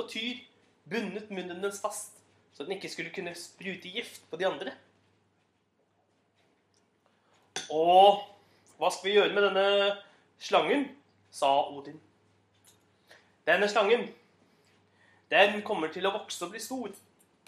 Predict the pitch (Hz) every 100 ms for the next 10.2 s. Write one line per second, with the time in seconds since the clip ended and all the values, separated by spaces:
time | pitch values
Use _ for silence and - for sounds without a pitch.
0 | - _ _ _ _ _ - 151 143 135
1 | 139 147 170 - _ _ _ _ _ _
2 | _ _ _ _ _ - 160 175 - 202
3 | - 214 220 190 240 - - _ _ _
4 | _ _ _ _ _ _ _ _ _ _
5 | _ _ 214 269 196 - _ _ _ 135
6 | 180 175 202 - 185 190 240 - 220 156
7 | 214 233 - _ - 143 151 208 269 -
8 | - - _ _ _ _ _ _ _ _
9 | _ _ _ _ _ _ - - 147 185
10 | 190